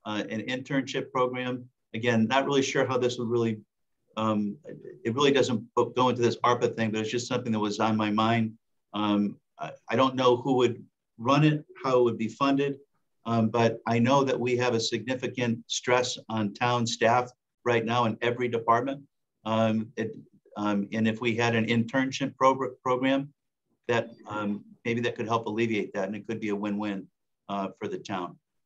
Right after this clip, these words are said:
Um, so I share these things with you guys. Um, we need to meet again. This probably be more, it'll be just a, a, a separate arpa subcommittee meeting, I guess we would do.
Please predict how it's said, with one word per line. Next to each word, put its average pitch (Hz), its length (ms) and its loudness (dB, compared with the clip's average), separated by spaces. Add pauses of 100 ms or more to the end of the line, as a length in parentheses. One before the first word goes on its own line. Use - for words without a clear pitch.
(220)
Um, 98 420 -6
so 120 420 0 (460)
I 123 100 2
share 190 320 4
these 170 240 2
things 156 420 0 (160)
with 143 220 -4
you 139 100 -2
guys. 143 500 2 (140)
Um, 117 520 0
we 120 160 -4
need 147 240 0
to 127 360 -2
meet 135 240 0
again. 127 380 -2
This 120 180 0
probably 135 500 2
be 120 60 -2
more, 120 420 4 (340)
it'll 117 160 0
be 117 220 2
just 123 240 -2
a, 117 160 0 (100)
a, 104 300 -6
a - 40 -4
separate 123 400 2
arpa 127 320 4
subcommittee 104 760 -2
meeting, 104 400 -2
I 101 100 -2
guess 117 280 0
we 110 100 0
would 98 160 -4
do. 101 340 4